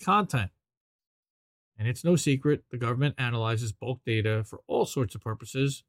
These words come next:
everything from tracking terror suspects to making economic forecasts. Twitter files show something new.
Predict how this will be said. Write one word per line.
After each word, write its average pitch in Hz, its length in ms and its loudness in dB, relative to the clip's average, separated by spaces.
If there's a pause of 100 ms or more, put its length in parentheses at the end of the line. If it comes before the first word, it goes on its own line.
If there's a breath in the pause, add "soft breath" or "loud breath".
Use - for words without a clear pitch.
everything 147 320 0
from 156 100 -2
tracking 135 500 -4
terror 117 260 -6
suspects 117 560 -12
to - 100 -12
making 117 460 -8
economic 156 520 -2
forecasts. 113 600 -8 (800)
Twitter 185 160 4
files 139 340 4
show 135 200 4
something 117 420 0
new. 156 240 4